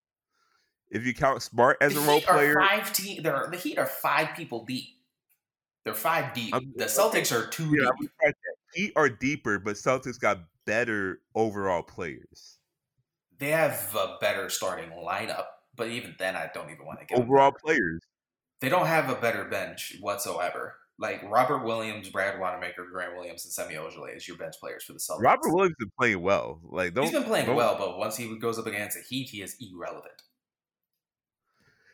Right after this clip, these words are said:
Speaker 1: So, okay, well, at least the lineup, but the lineup is much better than what the Heat have. So, okay, so let's compare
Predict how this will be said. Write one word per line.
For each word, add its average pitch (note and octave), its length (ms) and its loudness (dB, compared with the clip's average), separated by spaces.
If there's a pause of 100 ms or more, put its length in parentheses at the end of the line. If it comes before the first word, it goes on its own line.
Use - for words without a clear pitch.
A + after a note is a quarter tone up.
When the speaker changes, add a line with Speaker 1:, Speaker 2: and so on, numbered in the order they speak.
(140)
Speaker 1:
So, C3 360 6
okay, A#2 280 2
well, B2 200 8
at D3+ 80 4
least F3+ 300 -4
the C3 120 4
lineup, A2 360 4
but A2+ 100 -4
the C3 80 2
lineup D3 400 4
is A2+ 220 -2
much A2+ 360 0
better G#2+ 200 2
than G2 140 -4
what F#2 120 -8
the E2+ 100 -8
Heat F2+ 240 -10
have. D#2 300 -6
So, F2 300 -4
okay, F#2+ 300 -4
so C3 140 -8
let's C#3 200 -2
compare G2+ 480 -6